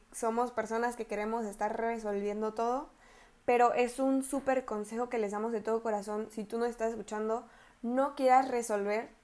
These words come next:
todos tus problemas de tu vida en un solo día. Literalmente, vive cada uno a su momento. Sí habrá unos que puedas resolver al momento, pero si no se puede, no pasa nada. O sea, lo mismo que decíamos,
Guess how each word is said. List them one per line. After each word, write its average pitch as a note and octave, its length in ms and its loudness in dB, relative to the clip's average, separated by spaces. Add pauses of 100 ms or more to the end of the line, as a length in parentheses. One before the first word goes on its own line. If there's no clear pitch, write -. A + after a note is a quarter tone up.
(100)
todos C4 280 4
tus B3 160 -10
problemas G#3+ 600 -2 (120)
de A3 160 0
tu A3 160 0
vida A#3 380 0
en A3 180 -2
un A3+ 260 -2
solo G#3+ 320 0
día. G3+ 400 -2
Literalmente, G#3+ 880 -2 (120)
vive C4+ 480 0
cada A#3+ 280 0
uno A#3+ 440 -2
a G#3 180 -6
su A3 160 -4
momento. G#3 640 -4 (320)
Sí B3+ 160 2
habrá B3+ 340 10
unos B3 300 4
que A3 80 -10
puedas G#3+ 220 0
resolver G3 340 0
al G#3+ 100 2
momento, G#3 400 -4
pero G3 280 0 (340)
si A#3 180 -4
no B3 180 2
se C4+ 120 -4
puede, C4+ 340 2
no A#3+ 160 -4
pasa A#3+ 460 -4
nada. A3 540 -2
O G#3 100 -6
sea, G#3 100 -4
lo A3 160 0
mismo A#3+ 300 -2
que B3+ 100 0
decíamos, A3+ 480 -2